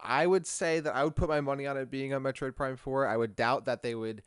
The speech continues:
cancel the entire development of the game with these other companies just to give it to another studio who isn't, isn't even gonna hundred percent, you know,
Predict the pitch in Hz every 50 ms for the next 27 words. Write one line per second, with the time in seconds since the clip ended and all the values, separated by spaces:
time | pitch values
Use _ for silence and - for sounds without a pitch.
0 | _ - _ _ - - 147 127 127 - - 143 135 135 127 127 120 117 113 -
1 | 131 123 117 120 120 113 104 110 110 107 120 123 113 107 98 107 101 98 104 107
2 | 110 117 110 - 113 95 107 107 107 104 - 110 104 98 113 117 117 101 110 -
3 | - 117 95 110 107 104 98 - 120 113 107 107 104 - 107 110 110 110 110 -
4 | - - 110 101 110 110 110 104 107 104 104 92 101 107 - - 110 110 104 104
5 | 107 104 101 95 101 95 92 101 110 101 110 - - 95 - 110 101 101 101 -
6 | _ _ _ _ _ _ _ - 113 110 98 90 87 90 92